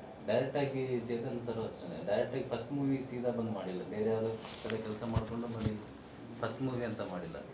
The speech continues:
ಅವರು ಹತ್ತು ಹದಿನೈದು ವರ್ಷ ಆ ಫೀಲ್ಡಲ್ಲಿ ಕೆಲಸ ಮಾಡಿರ್ತಾರೆ, ಕೋ ಡೈರೆಕ್ಟರ್ ಆಗಿ, ಅಸೋಸಿಯೇಟ್ ಆಗಿ, ಆ ನಾಲೆಡ್ಜ್ ಅವರಿಗಿದೆ. ಇವನ್ ಡಿ ಒ ಪಿ ಅವರು ಸಮೇತ ಹಂಗೇನೆ, ಆಮೇಲೆ ಕೊರಿಯೋಗ್ರಾಫರ್ ಇರ್ಬೋದು, ಸ್ಟಂಟ್ ಮಾಸ್ಟರ್ ಇರ್ಬೋದು,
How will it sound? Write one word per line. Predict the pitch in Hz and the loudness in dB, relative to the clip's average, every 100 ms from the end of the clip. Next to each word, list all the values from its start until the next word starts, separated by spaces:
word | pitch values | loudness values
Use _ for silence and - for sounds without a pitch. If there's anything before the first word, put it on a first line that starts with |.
| - - - - | -12 -12 -10 -4
ಅವರು | 123 | 0
ಹತ್ತು | 123 - | 0 0
ಹದಿನೈದು | 135 143 143 | 0 0 0
ವರ್ಷ | 127 147 | 0 2
ಆ | 127 | 2
ಫೀಲ್ಡಲ್ಲಿ | 120 127 135 131 | 0 -2 -2 0
ಕೆಲಸ | 107 107 | -2 -2
ಮಾಡಿರ್ತಾರೆ, | 107 95 90 85 82 80 78 - - - - - - - | -4 -4 -4 -6 -6 -8 -10 -12 -14 -14 -16 -16 -8 0
ಕೋ | 110 | 2
ಡೈರೆಕ್ಟರ್ | 107 104 101 104 | 4 2 0 -2
ಆಗಿ, | 101 107 | 0 0
ಅಸೋಸಿಯೇಟ್ | 104 - 113 110 107 104 | 0 0 -4 -2 -2 -2
ಆಗಿ, | 101 101 104 107 | -2 -4 -6 -6
ಆ | 98 110 | -4 -2
ನಾಲೆಡ್ಜ್ | 117 117 135 131 | 2 4 4 2
ಅವರಿಗಿದೆ. | 110 95 90 82 82 - - - | 2 2 -2 -4 -6 -8 -14 -6
ಇವನ್ | 113 127 123 | -2 0 2
ಡಿ | 120 | 4
ಒ | 123 | 4
ಪಿ | - 120 | 2 2
ಅವರು | 110 113 | 2 0
ಸಮೇತ | 104 95 90 | -4 -6 -6
ಹಂಗೇನೆ, | 87 82 80 80 | -8 -6 -8 -6
ಆಮೇಲೆ | 98 104 107 110 | -4 -2 0 0
ಕೊರಿಯೋಗ್ರಾಫರ್ | 107 107 110 107 101 107 | 0 0 2 2 0 -2
ಇರ್ಬೋದು, | 107 101 104 107 | -4 -4 -2 -2
ಸ್ಟಂಟ್ | - 101 104 | -2 -6 -4
ಮಾಸ್ಟರ್ | 104 101 107 | -4 -4 -6
ಇರ್ಬೋದು, | 98 101 107 110 - | -6 -6 -6 -8 -12